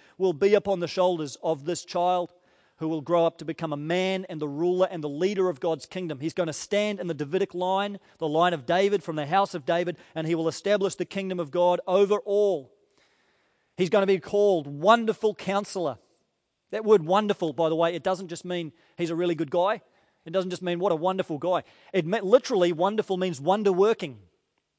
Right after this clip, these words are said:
Worker of miracles. He's gonna come as a worker of miracles. He's gonna come as a counselor, a dispenser of wisdom, the one who embodies the wisdom of Yahweh. He's gonna come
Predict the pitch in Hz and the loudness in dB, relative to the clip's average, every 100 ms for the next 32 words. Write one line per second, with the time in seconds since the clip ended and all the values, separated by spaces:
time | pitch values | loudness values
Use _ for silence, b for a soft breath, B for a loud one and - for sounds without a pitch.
0 | _ _ - 185 214 214 170 202 240 233 | _ _ 2 4 4 4 2 2 0 0
1 | 143 - - - - 180 220 196 - 214 | -8 -10 -18 -20 -8 -2 0 -2 -2 -2
2 | 185 156 180 208 208 196 175 202 196 147 | 0 0 2 2 0 -2 0 -2 -2 -6
3 | 120 - b b b 156 202 185 196 196 | -10 -16 b b b 2 4 2 2 0
4 | 180 190 - 190 202 - 160 117 b b | 0 -4 -4 -6 -4 -6 -6 -6 b b
5 | 165 185 - 208 202 202 185 139 196 208 | -6 -6 -4 -4 -4 -4 -4 4 4 4
6 | - 160 151 175 175 180 156 185 180 - | -2 -6 -2 -2 0 -2 2 2 2 -4
7 | 151 190 - 185 165 170 185 180 151 123 | -2 -2 -2 -6 -4 0 0 0 -4 -4
8 | b b 185 - 214 202 - 214 208 | b b -4 2 2 2 -2 -2 -2